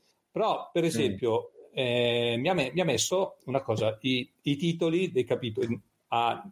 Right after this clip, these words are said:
Speaker 1: nella pagina in alto ci sono i titoli, e lui aveva messo per tutti a sinistra il titolo del libro, Videoanimazioni efficaci, e a destra il nome dell'autore. Io ho detto, "No, io non voglio il nome dell'autore,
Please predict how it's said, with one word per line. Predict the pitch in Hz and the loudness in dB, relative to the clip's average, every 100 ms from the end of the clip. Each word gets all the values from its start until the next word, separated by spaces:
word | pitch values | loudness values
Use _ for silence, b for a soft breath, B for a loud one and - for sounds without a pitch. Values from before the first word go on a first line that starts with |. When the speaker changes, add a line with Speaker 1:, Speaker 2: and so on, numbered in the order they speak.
| - | -4
Speaker 1:
nella | 143 147 | -2 0
pagina | 135 113 107 107 113 143 | 2 0 0 2 0 0
in | 135 | 0
alto | 113 107 123 | 0 2 0
ci | - 123 | -2 -4
sono | 110 | -2
i | 110 | -2
titoli, | 107 - 107 107 _ _ _ - | -4 -4 -2 -4 _ _ _ -4
e | 240 | 0
lui | 165 | 0
aveva | 175 151 | 0 0
messo | 123 104 107 | 0 -2 -2
per | 147 | -2
tutti | - 113 110 95 _ _ _ - | -2 -6 -6 -10 _ _ _ -6
a | 143 | -4
sinistra | - 151 156 156 - 107 110 - _ _ - | 0 2 0 0 0 0 0 -6 _ _ -4
il | 117 113 110 104 95 - - | 0 2 2 2 0 -6 -6
titolo | 127 131 117 | -4 0 0
del | 120 | 2
libro, | 117 185 170 | 0 0 -2
Videoanimazioni | 110 107 110 127 - 107 | 0 0 0 0 0 -2
efficaci, | 107 269 101 101 180 | 0 -2 -2 -2 -2
e | 190 | 0
a | |
destra | 120 107 156 | -2 -2 -2
il | 123 | 0
nome | 107 | 0
dell'autore. | 104 101 104 101 123 | 2 0 0 -2 0
Io | 175 | -2
ho | |
detto, | 110 160 | -2 -4
"No, | |
io | 135 | -2
non | 131 | -2
voglio | 139 107 | -2 0
il | |
nome | 110 101 | 0 0
dell'autore, | 101 101 101 101 101 95 | 0 0 0 0 0 -2